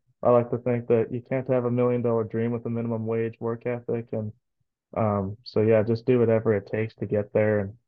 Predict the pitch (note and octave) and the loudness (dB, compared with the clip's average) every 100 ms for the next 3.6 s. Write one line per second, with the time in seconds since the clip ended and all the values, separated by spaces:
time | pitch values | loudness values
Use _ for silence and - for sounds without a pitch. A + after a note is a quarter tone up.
0 | _ _ _ _ _ - G#2+ - A2+ G#2+ | _ _ _ _ _ -4 -2 0 -2 -2
1 | G#2+ - - B2 A#2 A#2+ A2+ G#2+ A2 G#2 | -4 -12 -2 0 2 2 2 4 4 4
2 | G#2 - G#2 G2+ A2 - A#2 A2 A#2 A2 | 0 -2 -2 -2 -8 -6 -8 -4 -2 -2
3 | - A2 A2+ A2+ G#2+ | 0 2 2 2 -2